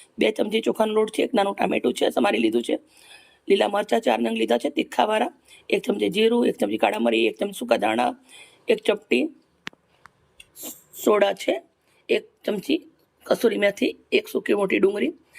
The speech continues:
આદુ અને લસણ, એક ગાંઠ લસણ હતું, ટુકડો આદુ અને ધાણાની ડંડી. જે પણ નાખીશ એ પણ આગળ તમને બતાવીશ કેવી રીતે બનાવવાના છે. પૂરો વીડિયો તમારા જોડે શેર કરીશ. મિત્રો, આજની મારી વીડિયો, મારી મહેનત મને સારી લાગે તો પ્લીઝ મને લાઈક કરજો.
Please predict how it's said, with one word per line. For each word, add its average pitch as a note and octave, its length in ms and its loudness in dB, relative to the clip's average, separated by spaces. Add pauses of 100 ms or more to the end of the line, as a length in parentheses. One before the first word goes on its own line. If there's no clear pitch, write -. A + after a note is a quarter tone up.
(540)
આદુ G#3+ 320 0 (380)
અને G#3 140 0
લસણ, G#3+ 380 0 (360)
એક G3+ 160 2
ગાંઠ G3 340 0
લસણ A3+ 320 0
હતું, D4 240 -4 (400)
ટુકડો G3+ 220 2 (120)
આદુ G3 240 2 (180)
અને F#3 180 0
ધાણાની F#3 460 0
ડંડી. G#3 280 0 (580)
જે F#3 200 2
પણ B3+ 220 0
નાખીશ - 360 -2 (100)
એ B3 80 0
પણ G#3+ 260 -4
આગળ G3 220 0
તમને G#3 200 -4
બતાવીશ G#3+ 420 0
કેવી G3 180 2
રીતે G#3+ 180 -2
બનાવવાના A3 320 2
છે. G3 120 -2
પૂરો A3 280 2
વીડિયો G3+ 220 2
તમારા G3 240 0
જોડે A2 160 -4
શેર A2+ 260 -2
કરીશ. - 280 -2 (580)
મિત્રો, G#3+ 240 2 (140)
આજની G#3 260 0
મારી G3+ 260 -2
વીડિયો, A3 260 2
મારી G3 220 0
મહેનત G3 260 -2
મને G3+ 180 0
સારી A3 300 0
લાગે A#3+ 180 0
તો - 120 -8
પ્લીઝ A3+ 220 0
મને G3 180 2
લાઈક A3 260 -2
કરજો. G#3+ 260 -2